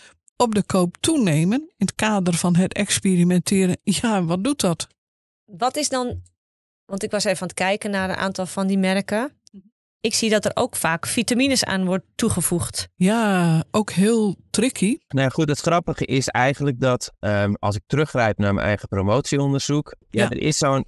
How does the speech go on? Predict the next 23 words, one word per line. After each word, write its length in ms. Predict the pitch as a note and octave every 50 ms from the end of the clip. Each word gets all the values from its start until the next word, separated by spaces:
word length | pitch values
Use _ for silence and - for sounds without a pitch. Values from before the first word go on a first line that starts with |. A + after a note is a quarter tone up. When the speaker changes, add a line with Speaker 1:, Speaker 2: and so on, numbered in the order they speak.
| - -
Speaker 3:
er 120 | - B2
is 180 | - D3+ D#3 -
zo'n 180 | - D3+ C#3+ B2+
setje 520 | - - - C#3 C3 - - - D3 C#3+
vitamines 760 | - - D3 C#3+ - - B2+ A#2 A2 G#2+ G#2 A2 A#2 A2 -
die 160 | - A2 G#2+ G2
eraan 220 | F#2+ G#2+ G#2 G2+ -
toegevoegd 500 | - B2 A#2+ - A#2 - A#2+ A2+ - -
worden 260 | G2+ G#2 G#2+ G2+ -
omdat 320 | G#2 G#2 G#2 G2+ G2+ F#2+ -
ze 220 | - G2+ F#2+ F2 - _ _ _ _ _ _ _ _
eigenlijk 360 | F#2 G2+ G#2+ - G#2+ F#2+ -
de 60 | -
associatie 760 | - G2 - - G#2+ - - A#2+ A#2+ C3 C#3 C3+ - A#2 G2
hebben 220 | G2 F#2+ F2+ F#2+ F2
dat 180 | G2 F#2 -
ze 260 | - - F#2 F#2 F2+ - _ _ _ _
de, 220 | _ - - - - - _ _ _
de 180 | - E2 F#2 -
omzetting, 720 | - B2 C#3 D3 - - A2+ G#2 - G2 F#2 F2 F2 D#2
eh, 240 | - D#2+ E2 D#2+ D#2+ D2+
eh, 240 | - - D2+ D2+ - -
eh, 160 | - - -